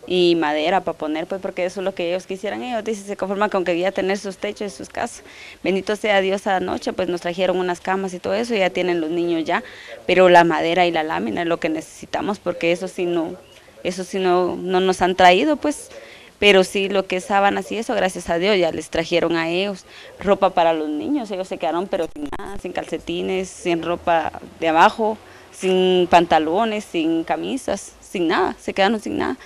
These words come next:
Eh, lo que es sábanas, sí, gracias a Dios, ya, ya, eh, nos han traído bastante, y las camas,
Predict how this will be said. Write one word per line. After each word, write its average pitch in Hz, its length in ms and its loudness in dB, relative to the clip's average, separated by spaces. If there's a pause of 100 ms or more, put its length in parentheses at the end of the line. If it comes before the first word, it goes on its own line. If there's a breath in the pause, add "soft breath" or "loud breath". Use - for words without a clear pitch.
(340 loud breath)
Eh, 185 440 2 (200)
lo 185 100 -2
que 214 100 -8
es 208 60 -8
sábanas, 233 400 4
sí, 196 220 -8
gracias 190 340 -4
a 175 80 -2
Dios, 202 240 -2
ya, 170 160 2
ya, 165 240 6
eh, 175 200 2
nos 175 360 -2
han 180 140 0
traído 175 320 2
bastante, 180 500 0
y 190 60 -2
las 151 160 -2
camas, 190 340 2